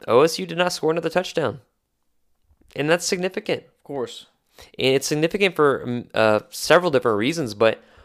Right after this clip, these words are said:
Speaker 1: one of them was that metric. Do you remember that metric last year?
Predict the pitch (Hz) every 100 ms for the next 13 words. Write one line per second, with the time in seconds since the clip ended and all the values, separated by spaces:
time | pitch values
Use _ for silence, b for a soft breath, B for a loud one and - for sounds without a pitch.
0 | b - 143 214 190 123 113 113 - b
1 | b - 139 131 143 - 107 - 233 269
2 | 165 135 - - 117 113 113 - 120 117
3 | 120